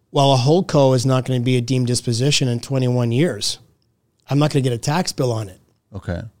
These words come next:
Speaker 2: So you can move things into a holding company?
Speaker 1: Yes. But I suggest if you're gonna go out and purchase real estate as an investment,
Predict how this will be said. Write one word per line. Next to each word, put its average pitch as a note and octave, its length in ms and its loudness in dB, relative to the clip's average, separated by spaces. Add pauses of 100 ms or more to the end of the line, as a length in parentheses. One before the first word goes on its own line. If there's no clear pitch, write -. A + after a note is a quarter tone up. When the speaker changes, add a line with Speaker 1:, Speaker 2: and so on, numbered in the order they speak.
Speaker 2:
So - 140 -4
you B2+ 120 4
can A#2+ 120 6
move C3 320 6
things A2 300 0
into G#2+ 260 -2
a G2 60 0
holding G2 340 -2
company? F2 400 -8 (160)
Speaker 1:
Yes. D#3+ 420 -6 (300)
But D3 160 -2
I D3+ 120 4
suggest D#3 380 0
if B2+ 160 -2
you're D#3 160 6
gonna G#3+ 200 4
go E3 180 4
out D3+ 80 0
and C3+ 160 -4
purchase D3 640 -2 (1500)
real B2+ 220 0
estate D#3 300 0
as C3 160 2
an A#2+ 100 0
investment, A2+ 720 -2